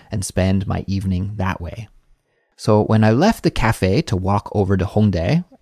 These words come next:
after I said goodbye to Johnson, I was immediately blasted, almost blown over by this huge gust of Arctic wind that night that <laughs> Johnson and I met up.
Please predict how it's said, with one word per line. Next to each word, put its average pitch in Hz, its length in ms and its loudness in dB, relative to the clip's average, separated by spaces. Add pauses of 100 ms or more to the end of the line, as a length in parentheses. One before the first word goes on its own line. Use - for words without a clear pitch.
(100)
after - 480 -2
I 104 80 4
said 107 240 0
goodbye 101 320 4
to 101 140 2
Johnson, 98 600 0
I 92 80 0
was 95 200 2
immediately 135 840 2 (380)
blasted, 101 720 2 (260)
almost 127 420 2
blown 107 340 6
over 98 420 4 (200)
by 87 140 -4
this 90 180 -6
huge 175 520 2
gust - 400 0
of 95 260 -4
Arctic 113 420 2
wind 98 440 2 (280)
that 95 140 0
night 120 460 2
that 101 320 0
<laughs> - 60 -18
Johnson 113 460 2
and 98 140 2
I 92 140 2
met 92 260 0
up. 175 260 0